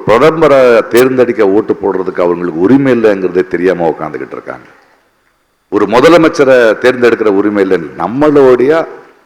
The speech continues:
ஒரு பிரதிநிதி, எங்களுடைய குரலை பேசுறவன் பார்லிமெண்ட்டுக்கு போகணும். ஐந்நூத்தி முப்பது பேர் தான் இருக்காங்க. இது வரைக்கும் நம்ம தொகுதியில நமக்கு தெரிஞ்சவனா இவன், நம்மளுடைய வழி தெரியுமா, நம்மளுடைய மொழி தெரியுமா, நம்மளுடைய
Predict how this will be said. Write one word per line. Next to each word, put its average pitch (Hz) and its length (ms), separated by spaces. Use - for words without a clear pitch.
ஒரு 139 560
பிரதிநிதி, 107 760
எங்களுடைய 131 520
குரலை 156 460
பேசுறவன் 156 540
பார்லிமெண்ட்டுக்கு 117 720
போகணும். 87 400
ஐந்நூத்தி 139 320
முப்பது 120 280
பேர் 117 220
தான் 107 140
இருக்காங்க. 92 460
இது 104 240
வரைக்கும் 151 460
நம்ம 117 240
தொகுதியில 120 600
நமக்கு 107 380
தெரிஞ்சவனா 123 640
இவன், 82 400
நம்மளுடைய 98 400
வழி 123 240
தெரியுமா, 87 540
நம்மளுடைய 95 540
மொழி 123 260
தெரியுமா, 85 580
நம்மளுடைய 95 600